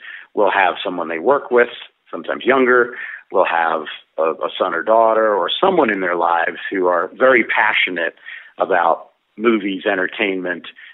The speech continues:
that fit the Supernova zeitgeist. So inevitably, they'll know about us, but not oftentimes as intimately as, as they'll get to know when they start working with us. So,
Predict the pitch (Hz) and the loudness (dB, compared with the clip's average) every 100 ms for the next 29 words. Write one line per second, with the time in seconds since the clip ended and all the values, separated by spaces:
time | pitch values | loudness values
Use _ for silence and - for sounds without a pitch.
0 | _ 98 - - - 143 127 - 92 104 | _ -4 -4 -6 -2 4 4 2 -10 -8
1 | - 120 110 98 87 85 82 76 - _ | -4 -4 -2 0 2 4 2 2 -4 _
2 | _ _ _ - 98 87 - 82 71 - | _ _ _ -2 2 2 2 0 0 -4
3 | - - 98 95 - _ _ _ 131 135 | -10 0 2 2 -2 _ _ _ -2 2
4 | 139 123 113 110 104 98 - 98 110 110 | 2 2 0 0 -2 -4 -10 -2 0 4
5 | 120 117 107 95 92 90 - 92 85 98 | 4 6 4 2 0 -2 -4 -6 -2 -2
6 | 92 - _ 90 85 95 90 90 82 - | -2 -10 _ 0 0 -4 -4 -2 -2 -6
7 | - - - - 98 - 139 135 110 98 | -18 -20 -20 -6 -6 0 0 0 -2 -4
8 | 82 95 85 82 82 80 - 87 78 85 | -4 -2 0 2 0 0 -4 -4 0 0
9 | 82 95 - 87 80 80 78 76 - 80 | 2 2 0 -2 0 0 -4 -6 0 0
10 | 76 82 - 76 73 76 - - 110 | 2 -2 -2 -12 -10 -12 -10 -4 -4